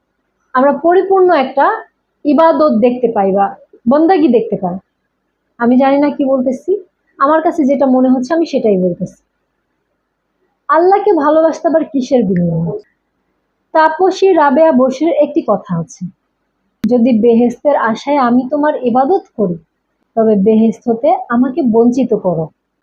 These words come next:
আর যদি দোজখের ভয়ে তোমার ইবাদত করি, তবে দোজখের আগুনে আমাকে পুড়িয়ে ফেলো। আর যদি শুধুই তোমাকে পাওয়ার আশায় ইবাদত করি, তবে তুমি আমাকে নিরাশ করো না।"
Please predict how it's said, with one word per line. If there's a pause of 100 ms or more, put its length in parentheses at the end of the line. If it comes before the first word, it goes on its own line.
(180)
আর
যদি
দোজখের
ভয়ে (160)
তোমার (120)
ইবাদত
করি, (580)
তবে
দোজখের
আগুনে
আমাকে (160)
পুড়িয়ে
ফেলো। (1400)
আর
যদি
শুধুই
তোমাকে
পাওয়ার
আশায়
ইবাদত (160)
করি, (600)
তবে
তুমি
আমাকে (240)
নিরাশ
করো
না।"